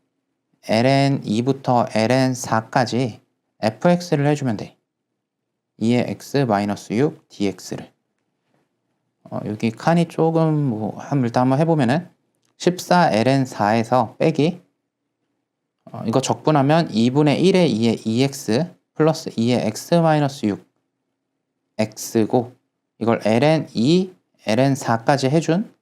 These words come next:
게 바로 이쪽의 넓이가 되겠지. 그러면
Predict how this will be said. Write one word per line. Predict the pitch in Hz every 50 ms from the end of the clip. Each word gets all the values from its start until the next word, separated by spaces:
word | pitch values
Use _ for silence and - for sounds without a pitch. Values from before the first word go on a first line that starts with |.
| -
게 | 147 165 190 190 -
바로 | - 113 117 113
이쪽의 | 101 98 - - 113 104 95
넓이가 | 92 92 98 107 117 123 113 98
되겠지. | 92 87 92 95 - - 95 110 - - - _ _ _ _ _ _ _ _ _ _ _ _ _ _ _ _ _ -
그러면 | 113 107 104 135 143 113 - - -